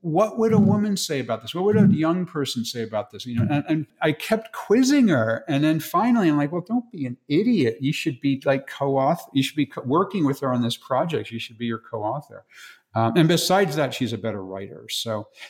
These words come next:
so then I said, "Hey, would you like to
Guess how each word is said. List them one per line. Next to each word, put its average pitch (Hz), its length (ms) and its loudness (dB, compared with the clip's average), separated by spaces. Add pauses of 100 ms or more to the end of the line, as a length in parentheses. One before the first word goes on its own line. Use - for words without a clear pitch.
(100)
so 160 300 0
then 185 360 2
I 151 140 2
said, 147 400 -2
"Hey, 156 340 0
would 123 460 -4
you 180 180 -2
like 247 360 -2
to 151 360 0